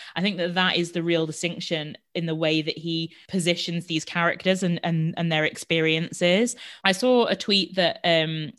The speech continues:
particularly hit home for me, and I think it probably will more as we go on through the series. And it reads, "One of the most painful things about It's a Sin is that these stories have gone mostly untold for decades.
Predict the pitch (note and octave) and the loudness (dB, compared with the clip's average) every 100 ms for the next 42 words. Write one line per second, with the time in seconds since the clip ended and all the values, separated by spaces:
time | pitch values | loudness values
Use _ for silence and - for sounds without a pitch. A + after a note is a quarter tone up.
0 | - E3+ F#3 F#3 F3+ E3+ E3 D#3+ - _ | -12 -4 -4 0 -2 2 0 0 -6 _
1 | _ _ - F3+ F#3 F3 F3 E3+ E3 F3 | _ _ -8 0 0 2 2 2 0 2
2 | F#3 F3+ D#3 E3 E3+ - E3+ E3 E3 D#3 | 2 2 0 -2 -6 -2 -2 -2 -2 0
3 | D#3+ D#3+ E3 E3+ E3 D#3+ D#3 - - - | 0 0 0 2 2 2 0 -4 -20 -10
4 | - E3+ E3 E3 D#3+ D#3+ D#3 D3+ D#3 - | 2 2 2 0 2 4 4 2 0 -2
5 | D#3+ D3+ D#3 - F3 E3 D3+ G2 G2 G2 | -2 -2 -4 -4 2 2 2 -2 -6 -6
6 | D#3+ - - - - E3+ D#3+ D#3 D#3+ - | -10 -12 -20 -16 -2 2 2 0 -4 -4
7 | F3+ E3+ E3 D#3 - - - - G3 G3+ | -2 2 2 0 -6 -16 -18 -2 0 2
8 | G#3+ F#3+ F#3+ F3+ F#3 F3+ F3+ F3+ E3+ E3 | 2 2 0 0 2 2 0 0 0 0
9 | D#3+ D3+ D3 - - E3+ - E3 D3 C3+ | -2 -2 -2 -4 -4 -6 0 0 0 -2
10 | - D#3+ E3+ - E3+ E3+ - E3+ E3 D#3+ | -4 -2 -2 0 -2 -4 -4 -4 -2 -2
11 | - D#3+ D#3+ D#3 D#3 D#3 - D#3+ - E3 | -4 -6 -4 -2 -2 -2 -4 -6 -4 -4
12 | D#3+ - E3 D#3 D3+ E3 F3 E3+ - D3 | -4 -4 -2 -2 -4 -4 -2 -2 -2 -6
13 | A#2 - F3+ - | -6 -10 -10 -12